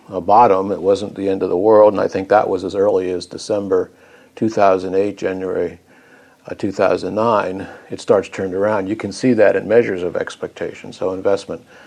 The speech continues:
turns around, and naturally inventory investment turns around. So that cycle is really explained by the investment and the natural dynamics of the economy. You superimpose onto that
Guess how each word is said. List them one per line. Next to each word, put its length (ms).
turns 240
around, 460
and 340
naturally 580
inventory 480
investment 460
turns 260
around. 340
So 140
that 240
cycle 760
is 180
really 240
explained 520
by 340
the 160
investment 540
and 80
the 40
natural 380
dynamics 640
of 120
the 100
economy. 540
You 440
superimpose 840
onto 440
that 460